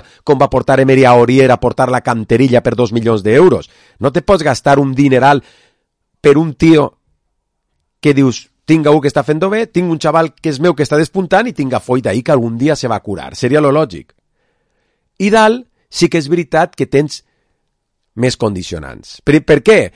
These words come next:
Perquè tens jugadors veterans, perquè tens un jugador jove com Barri, perquè a Yoce li pot passar algo, pot tindre una molèstia muscular,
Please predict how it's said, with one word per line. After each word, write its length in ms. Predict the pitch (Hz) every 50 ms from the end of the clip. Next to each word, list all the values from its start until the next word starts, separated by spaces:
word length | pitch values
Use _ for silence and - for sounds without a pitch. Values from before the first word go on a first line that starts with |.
| _ -
Perquè 200 | - 165 120 160 -
tens 160 | 165 156 127
jugadors 280 | 113 123 120 117 110 104
veterans, 560 | 120 127 - 190 202 208 214 220 208 - - -
perquè 220 | - 139 - 151 131
tens 160 | 160 180 175
un 40 | 139
jugador 240 | 139 143 135 127 107
jove 200 | 127 131 123 117
com 160 | - 170 180
Barri, 300 | 185 214 185 170 175 185 180
perquè 320 | - 143 127 - - 127
a 60 | 104 98
Yoce 380 | 117 170 202 - - 113 80 - _ _ _ _ _ - 107
li 80 | 110
pot 140 | - 104 90
passar 260 | - 87 - - 117 170
algo, 240 | 226 233 190 127 87
pot 100 | - 80
tindre 200 | - 78 71 71
una 60 | 71
molèstia 260 | 69 85 87 - 92 92
muscular, 420 | 117 120 - 185 190 233 262 262